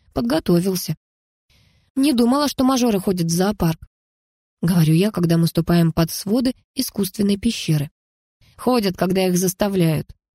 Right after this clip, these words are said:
проговаривается Дэн. «В смысле?» Я ловлю его на слове, и он неохотно признается.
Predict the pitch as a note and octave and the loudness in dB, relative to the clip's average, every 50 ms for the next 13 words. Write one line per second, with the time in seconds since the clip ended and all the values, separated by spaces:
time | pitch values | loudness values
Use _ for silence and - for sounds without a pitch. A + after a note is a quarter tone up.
0 | _ _ _ - G#3 G3 F#3 F3 D#3+ E3 F3 F#3 F#3+ F3 F3 E3+ E3+ - - G#3 | _ _ _ -4 -2 0 2 2 2 2 2 2 2 2 0 0 0 -2 -4 -6
1 | G3 F#3 - D#3+ D#3 D#3+ - _ _ _ _ _ _ _ _ _ _ _ _ - | -6 -4 -4 -4 -6 -6 -10 _ _ _ _ _ _ _ _ _ _ _ _ -14
2 | - - - A#3+ C4+ E4 F4 C#4+ - - G3 F3+ E3 E3+ F3 _ _ _ _ _ | -12 -6 -2 0 2 2 2 0 -2 -2 -2 -2 -2 -2 -4 _ _ _ _ _
3 | _ _ _ - F3 E3 F3 E3+ E3+ E3+ F3 F3+ F#3 F3 E3+ E3+ F3+ F#3 G3 G3+ | _ _ _ 0 2 4 4 4 4 4 4 4 4 4 4 2 2 2 0 -2
4 | - C#4 D4 E4 F4+ D#4+ C#4+ - - - G3+ G3 _ - C4+ D#4+ F4+ F4 C4+ G3 | 0 0 2 2 2 2 0 -2 -2 -4 -6 -6 _ -2 -2 0 2 2 2 2
5 | F3+ F3+ E3 - A#3 A3+ - G3+ F3+ - G3 G3 F#3+ G#3 G#3+ A3 G#3 F3+ E3 D#3+ | 2 2 0 0 -2 -2 -2 -4 -2 -2 -2 -2 0 0 0 2 2 0 0 -2
6 | - - - D#3 | -4 -6 -10 -10